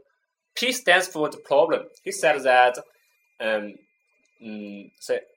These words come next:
Speaker 1: at, in your speech, you must, uh, you know, give, tell the audience the problem you encountered.
Speaker 2: Right. You
Speaker 1: And
Speaker 2: throw out the, the problem at the beginning of the speech.
Speaker 1: Yeah, and just like Yu Bin says, this problem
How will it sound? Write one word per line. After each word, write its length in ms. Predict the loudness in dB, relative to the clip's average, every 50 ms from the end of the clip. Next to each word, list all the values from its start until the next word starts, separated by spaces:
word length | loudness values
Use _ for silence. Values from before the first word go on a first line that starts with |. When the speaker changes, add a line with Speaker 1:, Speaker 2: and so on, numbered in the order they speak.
| _ -4
Speaker 1:
at, 180 | -4 -4 -4 -4 -8 _
in 100 | -12 -6
your 140 | -4 -4 -4
speech, 360 | -4 -6 -8 -10 -10 -10 -10
you 120 | -10 -8
must, 320 | -4 -2 -2 -2 -2 -2 -4
uh, 120 | -6 -6 -6 -10 _ _ _ _ _
you 100 | _ -8
know, 220 | -6 -6 -6 -6 -8 -14 _ _ _ _ _
give, 140 | -14 -14 -14 -14 -20 _ _ _ _ _ _ _ _ _ _ _ _ _ _ _ _ _ _ _ _ _ _ _ _ _
tell 280 | -4 0 0 2 0 0
the 120 | -2 -4 -2
audience 460 | 0 -2 -2 0 -2 -2 -4 -6 -8 -12 _ _ _ _ _ _ _ _ _ _ _ _ _ _ _ _ _ _ _ -4
the 80 | -4
problem 420 | -4 2 2 2 2 2 0 -4 -6
you 100 | -8 -12
encountered. 560 | -14 -14 -10 -8 -8 -8 -8 -12 -14 -16 -16 -20 _ _ _ _ _
Speaker 2:
Right. 280 | -16 -14 -14 -14 -14
You 160 | -12 -10 -8 -6
Speaker 1:
And 120 | -6 -4
Speaker 2:
throw 120 | -2 -2 -2
out 200 | -2 -2 -2 -4
the, 100 | -6 -12 -14 _ _ _ _ _ _ _
the 100 | -14 -14
problem 500 | -12 -6 -2 -2 -2 0 -2 -6 -10 -10 -12
at 100 | -14 -14
the 60 | -14 -14
beginning 440 | -16 -14 -12 -10 -10 -8 -8 -10 -10
of 100 | -12 -12
the 100 | -12 -12
speech. 540 | -12 -14 -16 -16 -18 -18 -16 -14 -14 -14 -14 _ _
Speaker 1:
Yeah, 260 | -6 -2 0 0 0 -2 -6 _ _ _ 0
and 260 | 0 0 0 -2 -2
just 240 | 0 2 2 2 0
like 260 | -2 -2 -2 -2 -2
Yu 180 | -4 -10 -10 -10
Bin 180 | -8 -8 -8 -6
says, 340 | -4 -2 0 0 0 -2 -4 -12 _ _ _ _ _
this 180 | -12 -10 -10 -10 -14 _
problem 420 | _ 4 4 4 4 2 0 -2